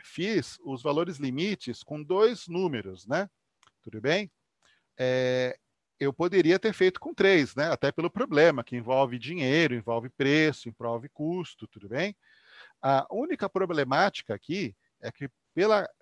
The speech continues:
pelo tipo do número em si, que são números muito próximos, muito colados, né? É, justamente não, nada impediria, tudo bem? Que a gente testasse aqui mais valores. Então, nesse caso aqui, como o número que foi,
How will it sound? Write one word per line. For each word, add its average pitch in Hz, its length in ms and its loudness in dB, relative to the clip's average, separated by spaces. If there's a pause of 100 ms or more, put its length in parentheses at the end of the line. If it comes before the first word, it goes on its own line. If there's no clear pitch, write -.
(100)
pelo 165 200 -4
tipo 240 420 -8
do 151 140 -4
número 143 440 -4
em 110 60 -8
si, 165 380 -4
que - 100 -20
são 127 180 -6
números 147 360 -6
muito 202 280 -8
próximos, 127 720 4
muito 160 260 -10
colados, 120 760 0
né? 185 180 -4 (480)
É, 113 360 -6
justamente 147 600 -4 (160)
não, 135 220 -8
nada 139 320 2
impediria, 185 720 -2
tudo 101 160 -18
bem? 147 220 0
Que - 80 -10
a 107 60 -6
gente 117 180 -14
testasse 135 480 -2
aqui 139 240 -6
mais 139 320 -2
valores. 139 600 0 (440)
Então, 165 400 -4
nesse 226 300 -4
caso 151 300 0
aqui, 160 360 -4 (440)
como 190 260 -6
o 208 40 -6
número 180 380 -4
que 147 140 -14
foi, 135 560 0